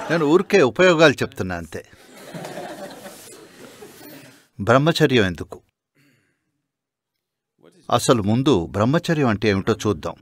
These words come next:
బ్రహ్మ అంటే పరమోత్తమైంది లేదా దైవం, చర్య అంటే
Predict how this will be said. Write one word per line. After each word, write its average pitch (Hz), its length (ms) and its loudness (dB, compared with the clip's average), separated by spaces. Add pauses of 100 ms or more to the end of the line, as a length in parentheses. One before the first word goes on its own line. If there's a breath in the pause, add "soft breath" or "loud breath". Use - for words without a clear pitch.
(120)
బ్రహ్మ 120 240 0 (180)
అంటే 104 240 -6 (360)
పరమోత్తమైంది 117 840 2 (300)
లేదా 135 280 2 (280)
దైవం, 98 280 2 (760)
చర్య 160 320 4 (140)
అంటే 123 200 0